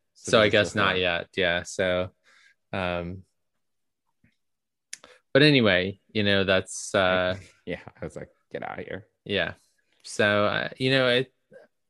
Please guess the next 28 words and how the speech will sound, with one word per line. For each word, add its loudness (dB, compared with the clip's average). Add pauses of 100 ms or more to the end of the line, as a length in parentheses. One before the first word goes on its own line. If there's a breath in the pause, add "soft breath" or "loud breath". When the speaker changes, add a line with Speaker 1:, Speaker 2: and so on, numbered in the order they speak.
(120)
Speaker 2:
I 2
found -2
the -4
episode 2 (420)
kind -12
of -4
enjoyable. 2
I -2
mean, -2
you -2
get 0
the 0
de-, -2
Vul-, 2
uh, -2
the -8
Vulcan, -8
I -8
was -12
gonna -8
say -6
the -6
Vulcan, -4
the 2
Klingon 0
death -2 (100)
cry, 0
right? -2